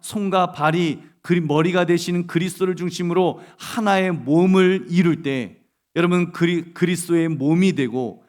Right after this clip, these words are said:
아름다운 그리스도의 몸이 되고 여러분, 교회가 되는 줄 믿으시기 바랍니다.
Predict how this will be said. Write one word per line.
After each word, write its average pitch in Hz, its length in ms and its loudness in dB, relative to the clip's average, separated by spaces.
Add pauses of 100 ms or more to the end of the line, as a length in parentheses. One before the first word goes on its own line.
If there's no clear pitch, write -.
(140)
아름다운 165 840 0
그리스도의 165 480 -2
몸이 160 420 2
되고 127 480 -4 (200)
여러분, 160 340 0
교회가 151 480 2
되는 139 260 0
줄 139 280 -2 (140)
믿으시기 185 480 0
바랍니다. 98 520 -8